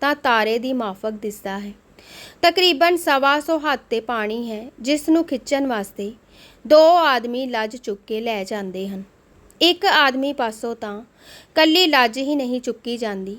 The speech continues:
ਸੋ ਇਹ ਕਠਿਨਾਈ ਹੈ। ਇੱਥੇ ਚਮੜੇ ਦੇ ਬੋਕੇ ਨਾਲ ਬਲਦ ਲਾ ਕੇ ਬਲਦ ਪਾਣੀ ਖਿੱਚਦੇ ਹਨ। ਉਹ ਵੀ ਮਸਾਂ ਪੀਣ ਨੂੰ ਹੀ ਪੂਰਾ ਹੁੰਦਾ ਹੈ ਅਤੇ ਨਹਾਉਣ ਧੋਣ ਨੂੰ ਤਾਂ ਹੋਰ ਵੀ ਬਹੁਤ ਹੀ ਤੰਗੀ ਹੁੰਦੀ ਹੈ।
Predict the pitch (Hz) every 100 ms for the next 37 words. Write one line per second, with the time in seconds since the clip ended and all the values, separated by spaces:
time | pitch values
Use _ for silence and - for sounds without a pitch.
0 | - - 302 302 262 262 269 262 247 196
1 | 190 196 202 - _ _ _ - - -
2 | 320 330 392 330 311 277 294 311 330 269
3 | 247 214 254 254 240 208 214 214 247 254
4 | 285 240 196 196 202 208 233 247 262 277
5 | 220 190 214 220 - 208 220 214 202 214
6 | _ _ _ - _ - 330 339 381 349
7 | 294 330 320 311 262 240 247 269 277 285
8 | 233 220 240 262 254 220 202 214 220 -
9 | - 277 320 320 311 320 262 226 240 269
10 | 240 214 202 202 202 220 262 247 214 240
11 | 226 220 226 254 254 208 196 214 233 220
12 | 196 196 190